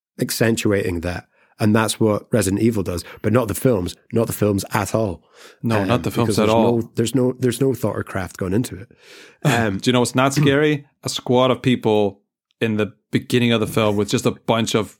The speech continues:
Speaker 2: heavy, mach-, like, heavy weapons
Speaker 1: Yeah.
Speaker 2: going into a place. That's not scary. What's scary
Speaker 1: Here's a
Speaker 2: is
Speaker 1: que-
Speaker 2: you're in a mansion and you have no idea what the hell's going on.
Speaker 1: Yeah, here's a question
Speaker 2: Mm-hmm.
Speaker 1: about the remake.
Speaker 2: Yeah.
Speaker 1: Jill sandwich, yes or no?
Speaker 2: There is a version of it, yes.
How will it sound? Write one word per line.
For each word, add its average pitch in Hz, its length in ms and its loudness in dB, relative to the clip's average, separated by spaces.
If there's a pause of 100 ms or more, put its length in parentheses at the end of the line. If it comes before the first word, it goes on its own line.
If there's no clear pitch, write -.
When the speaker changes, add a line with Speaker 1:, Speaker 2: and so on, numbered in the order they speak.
(100)
Speaker 2:
heavy, 110 500 0 (160)
mach-, 110 400 -4
like, 104 240 0
heavy 110 480 2
weapons 110 520 0
Speaker 1:
Yeah. - 60 -20 (140)
Speaker 2:
going 110 220 2
into 104 160 0
a 98 40 0
place. 92 220 -2
That's 123 260 0
not 117 120 0
scary. 98 300 -2
What's 107 200 -2
scary 175 420 2
Speaker 1:
Here's 110 60 2
a - 20 2
Speaker 2:
is 104 80 -2
Speaker 1:
que- 123 180 -2 (360)
Speaker 2:
you're 117 200 2
in 117 100 2
a 117 40 2
mansion 120 360 2
and 113 100 0
you 110 80 2
have 107 80 -2
no 113 120 0
idea 110 140 2
what 107 60 2
the 101 80 -2
hell's 107 160 0
going 98 180 -2
on. 92 220 -6 (500)
Speaker 1:
Yeah, 113 220 2
here's 139 260 0
a 117 40 -2
question 101 540 0 (100)
Speaker 2:
Mm-hmm. 131 100 -2
Speaker 1:
about 98 380 0 (260)
the 104 140 -2
remake. 92 480 -6 (340)
Speaker 2:
Yeah. 110 220 0 (260)
Speaker 1:
Jill 120 280 2
sandwich, 101 640 -2 (680)
yes 104 260 -6
or 101 80 -6
no? 92 160 -8
Speaker 2:
There 127 200 2
is 123 100 2
a 131 60 2
version 131 400 2
of 107 100 0
it, 107 120 -2
yes. - 440 -2